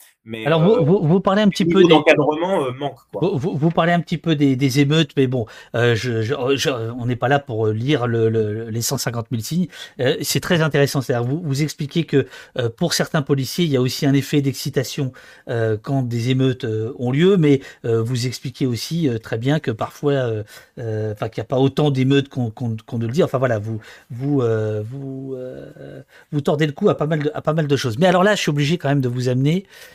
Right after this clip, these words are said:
Speaker 2: euh, page quarante et une, euh, sur les violences policières. Là, je, évidemment, euh, vous, vous imaginez bien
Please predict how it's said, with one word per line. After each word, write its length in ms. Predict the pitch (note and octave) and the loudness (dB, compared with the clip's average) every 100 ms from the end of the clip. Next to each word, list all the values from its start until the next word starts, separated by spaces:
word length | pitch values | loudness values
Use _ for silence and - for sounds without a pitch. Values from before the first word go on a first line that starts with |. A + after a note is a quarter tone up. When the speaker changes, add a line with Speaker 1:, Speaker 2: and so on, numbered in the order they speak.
| _ - | _ -4
Speaker 2:
euh, 720 | B2+ A2+ A2 G#2+ G#2 G#2 G#2 G2+ | 0 2 4 2 0 -4 -6 -2
page 220 | D#3 - | -2 0
quarante 320 | D#3 B2+ A#2 | 0 -2 -2
et 100 | B2+ | -2
une, 320 | D3+ F#3 D3 - _ - - | 0 0 0 -6 _ -20 -8
euh, 60 | C#3 | -6
sur 380 | - - F#3 C3 | -6 -4 -2 -2
les 80 | B2 | 0
violences 320 | D3 E3 - | 0 0 0
policières. 400 | C3 A2 - G#2+ | -4 -4 -6 0
Là, 240 | F3+ D3+ | 2 2
je, 60 | G#2+ | -2
évidemment, 580 | G#2 G#2+ A2+ B2+ F3 F#3 - - _ - | -6 -6 -4 0 0 -2 -8 -20 _ -6
euh, 320 | B2 A#2 A2+ A2 | -2 0 0 -2
vous, 360 | B2 B2 B2 | -4 -6 -6
vous 180 | A#2+ A2+ | -6 -4
imaginez 480 | C#3 B2+ C3 C3 B2+ | -2 0 0 0 0
bien 340 | C#3 G3 G#3 | 0 0 0